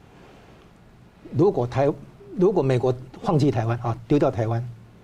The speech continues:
日本国家安全怎么办？韩国的国家安全怎么办？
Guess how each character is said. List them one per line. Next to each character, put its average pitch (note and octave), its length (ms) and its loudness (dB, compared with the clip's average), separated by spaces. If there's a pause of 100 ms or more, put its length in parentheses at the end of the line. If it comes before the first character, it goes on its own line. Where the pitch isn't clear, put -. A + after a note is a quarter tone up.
(600)
日 E3 160 2
本 A#2 160 -2
国 B2+ 100 0
家 C#3 160 2
安 C3+ 80 2
全 B2 140 0
怎 A2 80 -4
么 G#2+ 80 -10
办？ A#2+ 160 -6 (720)
韩 D3+ 200 0
国 D3+ 140 2
的 C3+ 80 4
国 C#3 160 0
家 D#3 140 2
安 D#3 100 2
全 B2+ 140 2
怎 A#2 80 0
么 A#2 100 0
办？ B2 180 -2